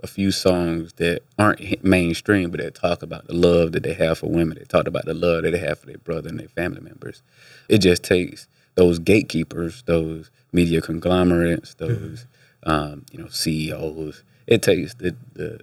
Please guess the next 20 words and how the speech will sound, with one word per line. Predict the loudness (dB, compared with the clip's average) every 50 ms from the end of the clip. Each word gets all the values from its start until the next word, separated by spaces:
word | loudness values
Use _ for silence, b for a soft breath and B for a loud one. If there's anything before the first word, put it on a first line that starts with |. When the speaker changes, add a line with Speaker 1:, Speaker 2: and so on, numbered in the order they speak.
| _ 0
Speaker 1:
those | 4 4 6 4 4 2
types | 0 -2 -2 0 -2
of | -6 -6
people | -4 -8 -8 -8 -14
to | -14 -12 -12 -8
understand | -4 -4 -4 -4 -4 -6 -10 -12 -8 -2 0 2 2 2 2 0 -2 -4 -6 -8 B B B B B B B B
that | -8 -4 0
money | 2 4 4 4 4 4 2 2 4
isn't | 4 4 4 2 -2 -6 -2 -2
the, | 0 0 0 -2 -2 0 0
isn't | 0 2 2 0 0
the | 2 4
root | 4 6 6 6 6 4 0 -4 -10 -8
of | -8 -8 -8 -6
why | 0 2 4 4
you | 4 0 -4
should | -8 -8 -6
be | -6 -4
pushing | 2 2 2 2 2 -2 -8
out | -10 -10 -16